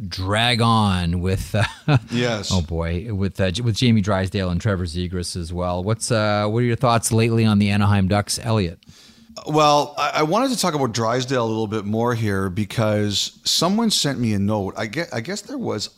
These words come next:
Speaker 2: I don't know what, what it was or where it came from, but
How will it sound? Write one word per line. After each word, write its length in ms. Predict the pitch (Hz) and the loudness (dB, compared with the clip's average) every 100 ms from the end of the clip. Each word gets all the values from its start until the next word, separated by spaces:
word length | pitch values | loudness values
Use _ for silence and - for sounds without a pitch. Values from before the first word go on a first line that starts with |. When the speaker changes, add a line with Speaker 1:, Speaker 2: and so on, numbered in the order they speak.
| - | -8
Speaker 2:
I 80 | - | -2
don't 200 | 226 269 | 0 2
know 260 | 190 135 113 | 2 2 -2
what, 600 | 87 104 - 104 107 - | -6 -10 -8 -4 -4 -2
what 180 | 107 113 | 0 2
it 60 | 110 | 2
was 420 | 98 98 117 104 | 0 0 -2 -2
or 160 | 98 90 | -2 -2
where 300 | 92 104 107 | -2 -4 -4
it 100 | 98 | -6
came 260 | - 98 110 | -8 -6 -6
from, 340 | 120 107 95 | -6 -6 -6
but 300 | 98 95 | -6 -8